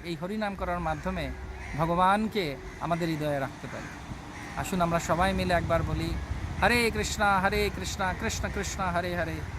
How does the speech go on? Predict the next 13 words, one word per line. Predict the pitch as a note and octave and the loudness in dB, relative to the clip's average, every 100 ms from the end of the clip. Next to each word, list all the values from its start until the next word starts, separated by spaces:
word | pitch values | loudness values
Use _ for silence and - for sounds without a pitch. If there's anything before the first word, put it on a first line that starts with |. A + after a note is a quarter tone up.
| - - | -8 -2
হরে | G#3 A3+ G#3+ | 4 6 8
রাম, | G3+ F#3 F#3 | 8 6 2
হরে | F3+ F#3 | 0 0
রাম, | F3+ F3 E3 E3 | 2 2 2 0
রাম | D#3+ D#3+ D3+ | 0 0 0
রাম, | D3+ D3+ C#3+ | -2 -2 -4
হরে | C#3 C3+ | -6 -8
হরে।" | B2+ A#2+ A#2 - - - - | -8 -8 -8 -8 -8 -8 -4
আপনারা | D#3 D#3+ F3 | -4 0 -2
সবাই | - F3 F#3+ F#3 | 0 2 2 2
খুব | G3+ | 0
ভালো | F3 E3+ G3 | 4 4 4
থাকবেন, | F#3+ F3+ G#3 C4 C4+ | 2 2 2 4 2